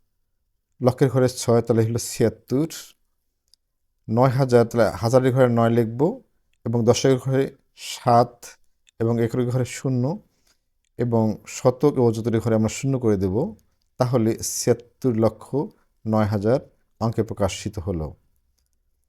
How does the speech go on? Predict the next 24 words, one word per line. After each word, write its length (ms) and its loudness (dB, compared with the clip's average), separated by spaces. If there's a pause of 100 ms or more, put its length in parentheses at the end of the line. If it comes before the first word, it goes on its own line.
(380)
এবার 200 8 (120)
ত্রিশ 280 -2
লক্ষ 160 2 (180)
চারশো 360 4 (100)
নয়, 160 0 (720)
তাহলে 220 2
আমরা 140 6 (220)
ছক 280 -2
কাগজে 420 2 (460)
নিজেদের 380 0
ঘরে 140 0 (200)
তিন, 200 2 (1500)
লক্ষের 280 2
ঘরে 140 2 (120)
শূন্য, 240 0 (120)
তাহলে 200 4
ত্রিশ 340 -6
লক্ষ 280 2 (580)
নয়শো, 440 2
তাহলে 200 -4
শতকের 340 0
ঘরে 160 2 (120)
নয় 180 0 (220)
এবং 180 0